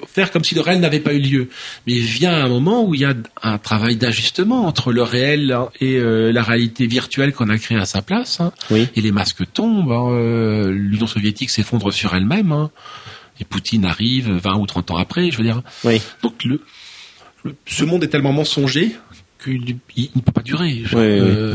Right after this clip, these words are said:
Speaker 2: oui.
Speaker 1: donc c'est, c'est pour nous un signe d'espoir,
Speaker 2: Mm.
Speaker 1: euh, considérable, ouais.
Speaker 2: Alors, euh, bon,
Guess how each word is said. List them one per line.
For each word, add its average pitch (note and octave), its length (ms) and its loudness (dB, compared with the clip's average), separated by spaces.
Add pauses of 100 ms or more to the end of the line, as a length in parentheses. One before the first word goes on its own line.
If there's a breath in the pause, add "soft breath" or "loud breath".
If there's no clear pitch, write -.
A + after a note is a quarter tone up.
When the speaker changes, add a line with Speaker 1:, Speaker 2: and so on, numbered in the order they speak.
Speaker 2:
oui. A2+ 60 -2
Speaker 1:
donc G#2+ 140 -4
c'est, A2+ 160 0 (120)
c'est - 120 -2
pour B2+ 140 0
nous D3+ 140 0
un - 20 -2
signe A#2+ 320 0
d'espoir, G#2+ 520 2
Speaker 2:
Mm. G#2 40 2
Speaker 1:
euh, G#2+ 40 0
considérable, C3 680 -2
ouais. A2+ 220 -2 (800 loud breath)
Speaker 2:
Alors, D#3+ 240 4
euh, C#3 200 2
bon, D3+ 380 0